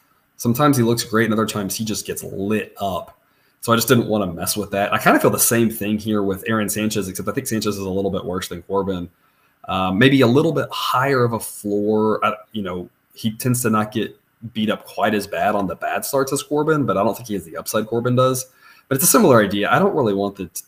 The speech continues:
the game total under or over because I don't think the Nats will score, and the Mets, I don't know if they will or not. Um, but I don't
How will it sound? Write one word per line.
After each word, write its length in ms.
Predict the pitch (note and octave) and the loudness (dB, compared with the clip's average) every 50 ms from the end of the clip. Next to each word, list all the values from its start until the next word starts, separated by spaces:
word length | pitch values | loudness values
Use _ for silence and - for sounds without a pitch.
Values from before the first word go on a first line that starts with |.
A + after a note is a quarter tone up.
| _ - | _ -10
the 80 | F#2 | -10
game 520 | F#2 - G2 F#2+ F#2+ F#2+ F#2+ F#2+ F#2 F2 - _ _ _ _ _ | -10 -10 -10 -10 -8 -6 -4 -6 -6 -8 -10 _ _ _ _ _
total 760 | - - - G#2 G#2 G#2 G2+ F#2+ F#2+ F#2 F2+ F2+ F2+ F2 - _ _ _ _ _ _ _ _ _ _ _ _ _ _ _ _ _ _ - | -16 -8 -4 -4 -2 -2 -2 -2 -2 -2 -4 -4 -6 -8 -14 _ _ _ _ _ _ _ _ _ _ _ _ _ _ _ _ _ _ 2
under 260 | A2+ A#2 A#2 A2+ G#2 | 4 6 6 6 6
or 200 | G2 G#2+ G#2 F#2+ | 4 4 2 2
over 260 | F#2+ F#2+ F#2+ G2+ G2 | -2 -2 -4 -4 -6
because 420 | F2+ F#2+ F#2 - - F#2+ F2+ - - | -6 -8 -10 -6 -6 -6 -6 -4 -2
I 60 | A2 | 0
don't 120 | B2+ C#3 | 0 0
think 120 | C#3+ E3 C3+ | 0 -2 -4
the 80 | G#2+ | -4
Nats 320 | G2 F#2+ G#2+ A2 - - - | -4 -2 -4 -4 -6 -6 -6
will 100 | F#2+ - | -6 -4
score, 460 | - - - G#2 G2+ G#2+ A2 A2 G#2 | -4 -4 -4 -2 0 0 2 2 0
and 100 | G2+ G2 | 0 -2
the 60 | F#2+ | -4
Mets, 320 | F#2+ G2+ G#2 G#2 G#2 - - - | -2 -2 -2 -2 -4 -4 -2 0
I 60 | F#2 | 0
don't 120 | - C3+ A#2 | 2 4 2
know 60 | G#2+ | 2
if 80 | G#2 | 2
they 80 | - F#2 | -2 -4
will 160 | F2+ F#2+ F#2 | -4 -4 -4
or 100 | F2 E2+ | -6 -8
not. 560 | D#2+ E2 E2 E2 D#2+ E2 - - - - - - - - | -8 -8 -8 -8 -8 -8 -8 -6 -6 -6 -6 -8 -10 -10
Um, 400 | F2 E2 E2+ F2 F2 F2 E2+ - _ _ _ _ | -10 -8 -8 -8 -10 -12 -14 -18 _ _ _ _
but 100 | A2 A2 | 0 0
I 60 | A2+ | 2
don't 300 | A2+ C#3 D3 D3 C#3+ | 2 2 2 2 0